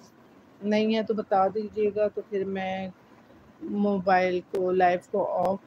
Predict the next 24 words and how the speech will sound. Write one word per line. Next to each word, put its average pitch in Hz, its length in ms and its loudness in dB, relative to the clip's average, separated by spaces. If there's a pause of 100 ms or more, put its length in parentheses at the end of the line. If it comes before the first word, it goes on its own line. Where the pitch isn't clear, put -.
(120)
कर 226 160 0
दूँगी, 214 380 -2
क्लोज 202 340 -2 (100)
करूँ। 208 260 -2 (100)
और 196 220 -2
मुनव्वर 196 460 -10 (100)
भाई 208 200 0
कह 214 240 -6
रहे 214 120 -2
हैं, 220 80 -2 (120)
"उनके 208 320 0 (120)
पास 202 280 -2
टाइम 208 240 0
नहीं 214 260 -4
होता 220 460 0 (160)
अगर 214 420 -4 (960)
वो 202 360 0
किसी 214 340 -8 (140)
की 220 140 -4
लाइव 202 440 0
में 208 180 -4
हो 208 280 -6 (180)
और 196 240 -2 (100)
फिर 202 160 0